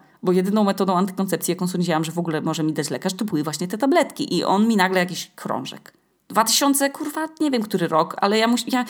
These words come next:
ja w ogóle o tym nie słyszałam. Ja nie miałam o tym z kim pogadać. No, moja siostra już mieszkała z chłopakiem. Mama gdzieś była wtedy za granicą. E, a ja byłam sama z tym krążkiem, no. Jak, jak,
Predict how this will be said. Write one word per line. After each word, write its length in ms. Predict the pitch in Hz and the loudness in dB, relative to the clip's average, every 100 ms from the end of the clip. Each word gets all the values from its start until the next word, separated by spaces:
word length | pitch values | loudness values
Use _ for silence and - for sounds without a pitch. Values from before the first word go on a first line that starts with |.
| - - | -8 -2
ja 60 | |
w 60 | 240 | 0
ogóle 180 | 277 320 | 4 2
o 40 | |
tym 140 | 330 330 | 4 2
nie 100 | 330 | 2
słyszałam. 520 | 330 - 403 202 175 | 0 2 4 4 4
Ja 80 | 196 | 2
nie 120 | 202 | 2
miałam 240 | 214 214 | 0 -2
o 100 | - - | -6 -10
tym 160 | - 247 | -4 -2
z 100 | - | -2
kim 180 | - 269 | 0 0
pogadać. 480 | - 381 143 135 - | 2 0 0 -2 -6
No, 180 | - - | -8 -6
moja 180 | 175 202 | -4 -2
siostra 200 | 226 240 | -2 -4
już 100 | 240 | -2
mieszkała 260 | 214 214 | -2 0
z 60 | 214 | -2
chłopakiem. 460 | 185 151 147 - - - - - | -2 -4 -6 -8 -10 -14 -20 2
Mama 240 | 202 247 | 4 4
gdzieś 220 | 190 180 | 2 0
była 280 | 185 185 165 | 2 2 2
wtedy 240 | 170 180 165 | -2 -6 -2
za 100 | 185 | -2
granicą. 560 | 165 143 131 - 185 208 - - _ _ _ | -2 -4 -4 -4 -4 -4 -14 -20 _ _ _
E, 160 | 180 185 | 0 2
a 40 | |
ja 100 | 220 | 2
byłam 200 | 269 359 | 2 0
sama 200 | 269 311 | 2 0
z 60 | 180 | 0
tym 120 | 165 | -2
krążkiem, 440 | 143 151 - 139 | -2 -4 -6 -6
no. 220 | 139 151 214 | -4 -4 -4
Jak, 280 | 185 185 - | -6 -6 -6
jak, 180 | 214 | -6